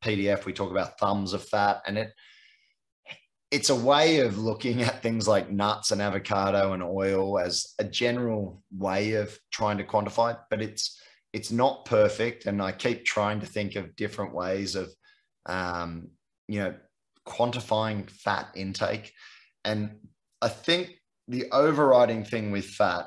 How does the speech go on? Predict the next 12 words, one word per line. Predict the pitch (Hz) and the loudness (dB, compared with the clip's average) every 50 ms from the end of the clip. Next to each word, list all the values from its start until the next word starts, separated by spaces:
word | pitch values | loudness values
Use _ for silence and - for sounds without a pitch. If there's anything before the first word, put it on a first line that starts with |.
| - - | -10 -10
is, | 95 104 101 101 98 - - - - - - | -6 -6 -4 -4 -4 -4 -6 -8 -12 -6 0
firstly, | 120 127 131 131 143 147 131 | 2 4 4 4 4 2 -2
be | 107 120 110 | -2 -2 -2
mindful | 107 104 104 104 107 113 113 110 - 107 104 | 0 2 2 2 2 2 0 -2 -2 -2 -2
of | 98 82 | -2 -4
all | - - 107 107 104 104 | -4 -4 -2 0 0 0
your | 98 98 | -2 -4
food | - - - 98 92 90 | -6 -6 -6 -6 -6 -8
portions, | - - 90 90 90 - - 95 92 92 - - - | -8 -10 -8 -8 -6 -6 -6 -8 -8 -10 -10 -12 -12
because | - - - - 95 92 - - - - - _ _ _ _ _ | -14 -12 -8 -8 -6 -6 -8 -10 -12 -20 -20 _ _ _ _ _
most | - 104 113 123 135 143 165 - - - - - _ _ _ | -6 -2 2 4 4 6 6 4 2 2 -4 -14 _ _ _
foods | - - - - 123 120 117 113 110 110 107 107 - - - - - | -20 -16 -6 -2 0 0 0 0 -2 -4 -4 -4 -4 -6 -6 -6 -12